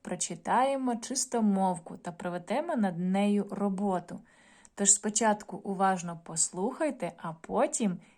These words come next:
після мого читання, спробуйте так само чітко,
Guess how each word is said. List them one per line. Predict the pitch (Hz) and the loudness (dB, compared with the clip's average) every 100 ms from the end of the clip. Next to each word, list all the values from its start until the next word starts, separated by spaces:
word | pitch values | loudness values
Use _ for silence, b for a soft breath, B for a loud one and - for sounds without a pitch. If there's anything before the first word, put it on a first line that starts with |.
| B | B
після | - 214 - 175 | -2 0 0 -2
мого | 170 185 330 | -2 0 0
читання, | 349 254 - 180 170 160 | 0 -4 0 0 0 -4
спробуйте | 165 - - 190 254 311 330 359 B B B B | -6 -8 -4 -2 -2 -2 -2 -4 B B B B
так | 196 190 | -4 0
само | - 208 190 170 | 2 4 4 0
чітко, | 165 - 208 254 - 330 | -2 0 0 -2 -2 0